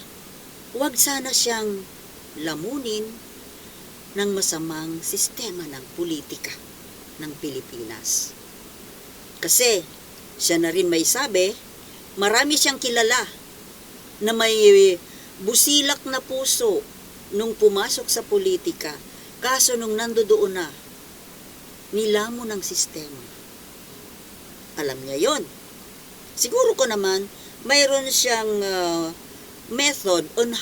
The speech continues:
how to evade. Di ba?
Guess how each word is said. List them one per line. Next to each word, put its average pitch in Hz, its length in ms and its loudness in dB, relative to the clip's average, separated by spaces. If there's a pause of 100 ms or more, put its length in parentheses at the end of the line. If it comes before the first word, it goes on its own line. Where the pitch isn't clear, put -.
(140)
how 254 400 0
to 240 320 -4 (1120)
evade. 170 480 6 (1800)
Di 233 80 0
ba? 190 240 -4